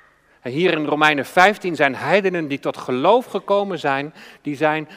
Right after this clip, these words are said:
een offergave voor hem. Ze worden als het ware aan, aan God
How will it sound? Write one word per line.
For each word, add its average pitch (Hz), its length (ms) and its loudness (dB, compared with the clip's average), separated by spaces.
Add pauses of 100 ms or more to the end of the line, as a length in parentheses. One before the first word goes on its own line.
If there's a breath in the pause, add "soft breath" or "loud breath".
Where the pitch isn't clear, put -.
(100)
een 139 260 -6
offergave 160 880 -4 (240 soft breath)
voor 135 320 -6
hem. 113 380 -4 (800 soft breath)
Ze 156 120 -6
worden 160 180 0
als 147 100 -4
het 127 100 -10
ware 165 300 4
aan, 160 240 -2
aan 139 140 -2
God - 300 4